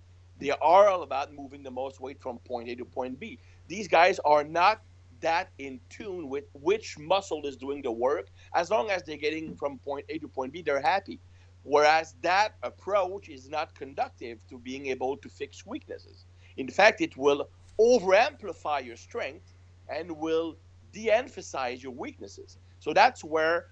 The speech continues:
some assistance work done, quote unquote, bodybuilding style to fix your weaknesses i-, is the right move. But if you don't have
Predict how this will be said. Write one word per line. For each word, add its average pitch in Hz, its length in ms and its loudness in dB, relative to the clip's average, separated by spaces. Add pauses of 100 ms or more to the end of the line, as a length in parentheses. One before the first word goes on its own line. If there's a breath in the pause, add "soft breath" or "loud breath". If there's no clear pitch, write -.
some 143 240 -4
assistance 156 800 -10
work 107 380 -2 (260)
done, 131 280 4 (140)
quote 180 320 0
unquote, 143 500 -6 (240)
bodybuilding 143 640 -4
style 80 460 -6 (180)
to 135 80 -14
fix - 260 -8
your 123 100 -2
weaknesses 113 800 -6 (460)
i-, - 40 -6
is 123 320 0
the 120 140 4
right 113 260 8
move. 170 280 -4
But 120 180 4
if 240 280 -6
you 165 80 -4
don't 160 300 6
have 160 300 8